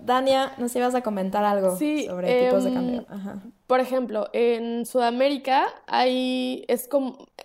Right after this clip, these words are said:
Speaker 2: eh, específicamente hablando de Argentina, hay un tipo, hay una moneda que se le llama blue dollar, que en realidad es el dólar, eh, pero este, esta moneda se cambia en la calle, en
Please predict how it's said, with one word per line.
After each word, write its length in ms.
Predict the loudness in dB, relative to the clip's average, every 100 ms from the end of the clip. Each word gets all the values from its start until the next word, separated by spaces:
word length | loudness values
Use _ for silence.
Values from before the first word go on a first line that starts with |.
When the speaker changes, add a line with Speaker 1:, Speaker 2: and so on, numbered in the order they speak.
| -8
Speaker 2:
eh, 180 | -8 -4
específicamente 800 | -2 0 -2 -2 -2 0 0 2
hablando 340 | 2 2 2
de 40 | 0
Argentina, 640 | -2 -6 -2 0 -2 0
hay 220 | 0 2
un 120 | 0
tipo, 260 | -2 -2 0 0
hay 540 | 0 0 0 -2 -2 -2
una 220 | -2 0 0
moneda 440 | -2 -2 -2 -2
que 80 | -2
se 80 | -4
le 120 | -2
llama 300 | -2 -4 -6
blue 260 | -2 0 2
dollar, 360 | 2 0 -2
que 80 | -4
en 80 | -6
realidad 280 | -2 -2 -2
es 140 | -4
el 140 | -6
dólar, 380 | 0 0 2 -2 -4 _ _ _ _ _ _ _
eh, 220 | -2 -2 0
pero 220 | 2 4 4
este, 540 | 2 2 0 2 0
esta 200 | -2 -2
moneda 400 | -2 -2 0 -2
se 240 | -2 -6
cambia 720 | -4 -6 -4 -2 0 -2 -4 -14 _
en 240 | -6 -2 0
la 180 | -2 -2
calle, 420 | -2 0 -2 -6 _ _ _ _ -12
en 300 | -8 -6